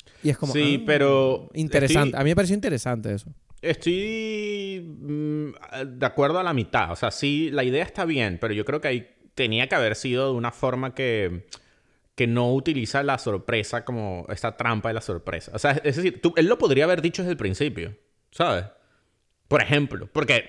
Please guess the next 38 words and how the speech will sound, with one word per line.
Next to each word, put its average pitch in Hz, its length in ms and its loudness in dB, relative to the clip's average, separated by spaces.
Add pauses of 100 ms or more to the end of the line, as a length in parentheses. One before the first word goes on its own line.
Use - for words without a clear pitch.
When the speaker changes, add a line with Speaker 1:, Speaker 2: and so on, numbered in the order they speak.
Speaker 2:
no 135 120 2
es 123 80 0
sorpresa 156 420 2
que 170 80 -2
la 123 60 2
gente 104 180 -2
se 127 140 -2
muere, 95 460 -2 (440)
¿no? 139 240 -4 (800)
O - 80 -6
sea, 139 140 4
no, 127 180 0 (200)
no 127 160 0
sé 151 100 -2
si - 80 -2
me 139 80 0
explico, 113 460 -2
¿sabes? 147 300 -4
Speaker 1:
No 165 140 6
es 170 60 8
Speaker 2:
Entonces 208 300 4
Speaker 1:
una 196 80 8
sorpresa, 185 480 4
pero, 147 440 8
pero 135 200 8
sí 143 200 0
que 165 400 2
creo 135 200 2
que 147 80 -2
esta 151 160 -2
forma 156 280 0
de 147 80 2
representarla 135 840 0
tiene 147 280 4
su, 120 540 4
tiene 160 160 2
su 165 100 4
punto. 117 480 -2